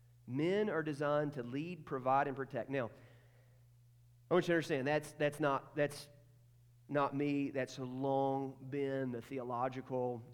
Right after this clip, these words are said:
argument and the d-, designation of men. This isn't something I looked in, just looked myself, looked in the Scriptures and came up with this. Scripture, um, it, it, it teaches this in multiple ways. It does it dis-,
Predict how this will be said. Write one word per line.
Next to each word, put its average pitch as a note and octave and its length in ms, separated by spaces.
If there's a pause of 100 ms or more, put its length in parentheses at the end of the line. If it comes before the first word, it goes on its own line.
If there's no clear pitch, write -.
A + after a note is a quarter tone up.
(100)
argument C3 600 (100)
and B2 100
the A#2+ 60 (200)
d-, B2 180
designation B2 580
of A2 80
men. A#2 200
This C3 140
isn't B2+ 200
something B2+ 260
I B2+ 100
looked C3 220
in, B2 180
just C3 220
looked C#3 160
myself, B2+ 460
looked B2 200
in C3 80
the A#2+ 80
Scriptures B2+ 460
and A2+ 140
came B2 240
up B2 180
with B2 160
this. A#2 300 (580)
Scripture, F3+ 600 (320)
um, C3+ 360
it, C#3 160
it, E3 160
it G#3 120
teaches G3+ 340
this E3 220
in D3 120
multiple D#3 500
ways. C3+ 460
It D3 140
does D3 200
it C3 280
dis-, B2 300